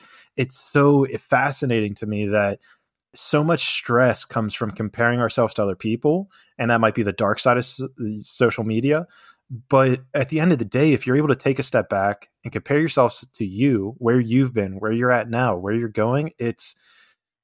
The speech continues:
gosh, it's so incredible. And it's,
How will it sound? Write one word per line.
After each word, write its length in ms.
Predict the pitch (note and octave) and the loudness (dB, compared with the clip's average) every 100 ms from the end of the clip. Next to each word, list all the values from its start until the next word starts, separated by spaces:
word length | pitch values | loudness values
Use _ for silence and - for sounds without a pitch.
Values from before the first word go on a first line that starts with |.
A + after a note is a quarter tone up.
| - | -4
gosh, 380 | G#2+ G#2 F#2+ - | 0 0 -4 -6
it's 180 | A2 | -4
so 680 | - - A#2+ A#2+ A#2 A2+ G#2+ _ _ | -2 2 4 6 6 4 0 _ _
incredible. 600 | - A2+ B2+ B2 G#2 F2+ | -6 0 2 2 0 -4
And 100 | F#2+ | -4
it's, 320 | G2+ - - | -6 -6 -8